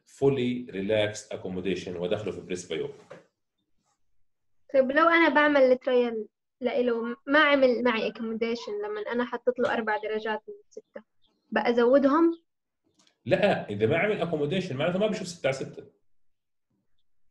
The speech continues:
Speaker 1: يعني
Speaker 2: آه،
Speaker 1: إذا
Speaker 2: يعني
Speaker 1: أنت،
Speaker 2: مش،
Speaker 1: إذا أنت
Speaker 2: مش
Speaker 1: طلعتي،
Speaker 2: طبعًا.
Speaker 1: إذا حطيتي مثلًا بلس واحد، لنفرض إنك حطيتي بلس واحد، شايف وين أجى الماوس؟
Speaker 2: آه.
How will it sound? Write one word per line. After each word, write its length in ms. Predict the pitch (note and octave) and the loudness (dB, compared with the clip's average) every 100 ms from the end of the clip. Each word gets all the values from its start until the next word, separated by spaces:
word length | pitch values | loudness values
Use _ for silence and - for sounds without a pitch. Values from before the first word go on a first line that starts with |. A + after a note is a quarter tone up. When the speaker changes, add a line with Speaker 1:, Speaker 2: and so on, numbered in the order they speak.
| _ _ _ | _ _ _
Speaker 1:
يعني 240 | G#2+ A2 A2+ | -4 0 4
Speaker 2:
آه، 80 | C4 | 4
Speaker 1:
إذا 100 | A#3+ | 4
Speaker 2:
يعني 300 | F3+ - D#4+ | 4 4 2
Speaker 1:
أنت، 160 | - | 0
Speaker 2:
مش، 80 | - D#4 | -2 0
Speaker 1:
إذا 180 | B2+ D3 | 2 2
أنت 160 | F#3 F3 | 2 4
Speaker 2:
مش 60 | |
Speaker 1:
طلعتي، 360 | C#3+ D#3+ E4+ C#4+ | 2 6 6 6
Speaker 2:
طبعًا. 140 | C4 A#3+ A#3 B3 A#3+ | 4 4 -2 -8 -4
Speaker 1:
إذا 180 | A#3+ B2 | 0 0
حطيتي 320 | - - F3 | 0 0 2
مثلًا 260 | E3 D#3+ D3+ | 2 2 0
بلس 300 | C3+ E3 D3+ | 2 0 2
واحد، 300 | G#2+ E2 F2 | 2 2 -2
لنفرض 260 | C3+ C3+ C3 | -2 0 -2
إنك 100 | B2 | 0
حطيتي 260 | B2 C3 | 0 2
بلس 220 | B2 A#2+ | 0 0
واحد، 200 | F#2+ D#2+ | 0 -2
شايف 180 | - C3 | 2 4
وين 140 | B2 B2 | 4 2
أجى 140 | B2 | 2
الماوس؟ 400 | A#2+ B2+ D#3+ - _ _ _ _ _ _ _ _ _ _ C#4+ | 2 0 -4 -10 _ _ _ _ _ _ _ _ _ _ -2
Speaker 2:
آه. 200 | B3+ | -2